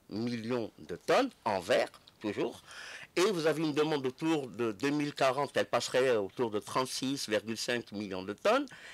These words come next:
Et en deux mille cinquante, là, les chiffres sont, vont exploser totalement, puisqu'elle va passer à entre cent huit et cent quinze millions, voire plus,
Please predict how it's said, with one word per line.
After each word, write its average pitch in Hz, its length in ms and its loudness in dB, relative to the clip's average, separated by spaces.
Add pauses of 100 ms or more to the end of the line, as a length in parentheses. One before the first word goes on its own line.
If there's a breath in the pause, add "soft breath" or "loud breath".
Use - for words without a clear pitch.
(180 loud breath)
Et 185 240 4 (100)
en 135 100 0
deux 147 140 0
mille 151 160 0
cinquante, 113 600 0 (300 loud breath)
là, 156 360 2 (120)
les 120 140 -2
chiffres - 320 -4
sont, - 300 -4
vont 110 280 0
exploser 127 540 0
totalement, 120 520 0 (400 loud breath)
puisqu'elle 139 400 2
va 131 120 2
passer 160 480 2
à 135 240 4
entre 113 420 -2
cent 151 300 2
huit 151 300 -2 (180 loud breath)
et 160 80 0
cent 151 220 2
quinze 147 300 2
millions, 139 360 2
voire 120 240 2
plus, - 400 -4